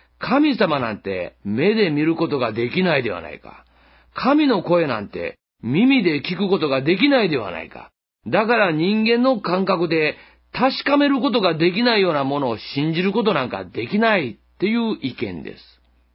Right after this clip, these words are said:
でも人間の目も耳も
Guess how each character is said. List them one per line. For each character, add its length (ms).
で 240
も 320
人 460
間 280
の 160
目 280
も 320
耳 480
も 300